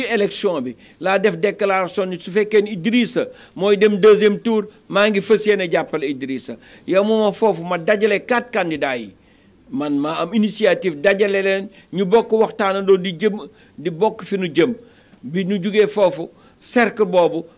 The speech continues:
ñu yaatal ko ba mu doon tey grande alliance, lépp ci sama taxawaay. Kon man mosuma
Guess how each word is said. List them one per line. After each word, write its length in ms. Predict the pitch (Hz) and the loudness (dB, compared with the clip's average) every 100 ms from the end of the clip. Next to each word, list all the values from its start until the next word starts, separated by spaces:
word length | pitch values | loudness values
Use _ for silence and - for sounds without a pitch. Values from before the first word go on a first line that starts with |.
| - | -6
ñu 80 | 151 | -2
yaatal 480 | 170 156 151 156 143 | 0 -2 -4 -6 -8
ko 80 | 139 | -6
ba 140 | 143 | -6
mu 120 | 143 | -6
doon 280 | 131 135 131 | -6 -6 -6
tey 280 | 127 127 123 _ _ 101 | -6 -8 -10 _ _ -14
grande 300 | 127 123 127 | -10 -10 -10
alliance, 480 | 117 123 120 113 113 | -10 -10 -10 -12 -10
lépp 260 | 123 160 - | -8 -8 -10
ci 80 | 120 | -14
sama 260 | 127 117 | -12 -12
taxawaay. 460 | 104 101 104 101 95 _ _ _ _ - | -14 -16 -14 -16 -18 _ _ _ _ -10
Kon 160 | 117 | -8
man 400 | 123 117 117 120 | -8 -8 -6 -6
mosuma 540 | 123 120 123 - 127 | -6 -8 -8 -6 -6